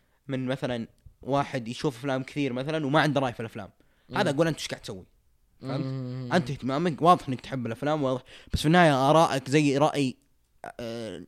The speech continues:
Speaker 1: ال-، ال-، ال-، ال-، آه، الناس اللي بس كذا يرددون كلامه بس. فهمت؟ تلقى، آه، فجأة يعجب المسلسل اللي يعجب كل الناس، ويعجب الفيلم اللي يعجب كل الناس، ويسب الفيلم. هذا أقول لك: "أنت والله تصدق غريب أنت صراحة".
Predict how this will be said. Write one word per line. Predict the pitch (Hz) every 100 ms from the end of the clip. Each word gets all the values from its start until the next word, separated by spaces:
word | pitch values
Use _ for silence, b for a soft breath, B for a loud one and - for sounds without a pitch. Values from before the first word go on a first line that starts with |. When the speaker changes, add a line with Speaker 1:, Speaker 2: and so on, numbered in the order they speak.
| -
Speaker 1:
ال-، | 131 127 110 123
ال-، | 120 117 113 - B -
ال-، | 110
ال-، | 110 101 -
آه، | 104 80 90
الناس | 123 151 147 127
اللي | 120
بس | 147
كذا | - 127
يرددون | 120 127 123 143
كلامه | 131 131 135 120
بس. | 139 - - _ _
فهمت؟ | 127 156 - - b b
تلقى، | 135 123 131 123 120
آه، | 120 117
فجأة | 113 143 127
يعجب | 135 127 127
المسلسل | 123 117 135 131
اللي | 120
يعجب | 120 117
كل | - 117
الناس، | 135 156 143
ويعجب | 120 123 120 117
الفيلم | 113 147 127
اللي | 120 131
يعجب | 120
كل | 113 127
الناس، | 120 127 143 131
ويسب | 120 143 123
الفيلم. | 113 135 120 - B B
هذا | - 262
أقول | 196 220
لك: | 190
"أنت | 185 -
والله | 160 180 156
تصدق | 147 160 127
غريب | 175 160 107
أنت | 95 -
صراحة". | 101 -